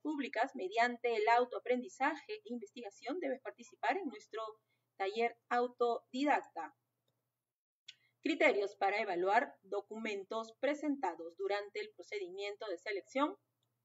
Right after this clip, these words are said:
Reglas de la adjudicación simplificada derivada de un procedimiento de licitación pública o concurso público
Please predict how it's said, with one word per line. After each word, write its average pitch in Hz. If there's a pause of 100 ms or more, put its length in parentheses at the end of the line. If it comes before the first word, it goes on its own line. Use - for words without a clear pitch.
(840)
Reglas 202
de 214
la 226
adjudicación 254
simplificada 208
derivada 220 (160)
de 262
un 175
procedimiento 392
de 403
licitación -
pública 262 (120)
o 294
concurso 277
público 247